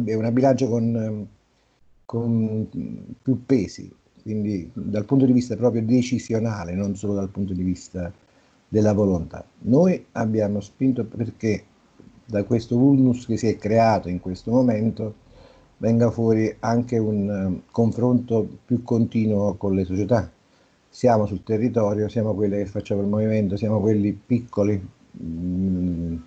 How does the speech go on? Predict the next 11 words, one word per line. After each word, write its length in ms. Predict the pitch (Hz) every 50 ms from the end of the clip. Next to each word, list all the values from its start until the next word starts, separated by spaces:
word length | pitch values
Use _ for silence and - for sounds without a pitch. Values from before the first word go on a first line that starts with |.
| _ _ _ _ - - - - -
per 160 | - 104 107
ogni 300 | 117 123 120 131 131 120
girone 340 | 107 107 117 120 127 123 120 113
ci 20 |
saranno 340 | 104 110 110 110 110 107 110
due 220 | 110 113 117 117 110
o 20 |
tre 140 | 101 107 107
società, 500 | - - 120 107 117 107 98 120 113 95 -
in 180 | - 95 98 98
due, 340 | 104 110 101 98 90 82